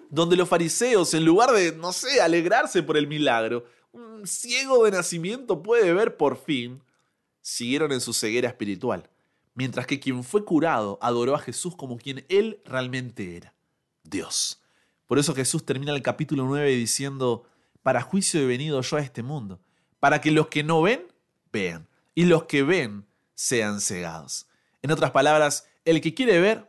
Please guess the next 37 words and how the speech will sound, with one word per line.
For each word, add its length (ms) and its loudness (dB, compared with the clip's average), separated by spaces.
podrá 360 4
ver, 240 -6
y 80 0
el 120 2
que 120 2
prefiere 420 0
permanecer 480 -2
ciego, 420 0
así 280 -4
se 180 -4
quedará. 440 -14
La 160 2
pregunta 340 4
entonces 560 0
es, 460 -2
¿hay 260 -6
cura 500 0
para 160 -4
la 120 -2
ceguera 340 -2
espiritual? 600 -6
Porque 220 2
tal 120 4
vez 140 -4
tú 120 -6
te 80 -8
identificaste 880 -2
con 140 -2
los 160 0
síntomas 480 -6
de 60 -2
esta 120 -8
enfermedad 400 -6
y 100 4
dices, 480 -2
"Necesito 500 -4
curación". 540 -6